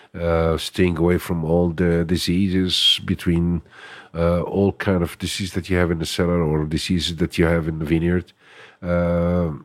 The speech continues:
I think Italian wine has a great chance for even more grow, uh, growth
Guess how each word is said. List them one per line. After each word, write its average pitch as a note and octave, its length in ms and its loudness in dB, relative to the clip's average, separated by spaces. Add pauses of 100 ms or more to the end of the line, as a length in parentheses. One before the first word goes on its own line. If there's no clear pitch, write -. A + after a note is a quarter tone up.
(560)
I A#2 140 6
think C#3 260 -2
Italian G#2+ 380 2
wine G2+ 360 2 (140)
has G2+ 560 -2 (160)
a F#2+ 60 -8
great A2 720 0 (720)
chance G2+ 400 0
for F2+ 500 -2 (120)
even G#2 260 0
more A2 340 4
grow, G2+ 460 2 (580)
uh, F2 140 -6
growth F#2+ 520 2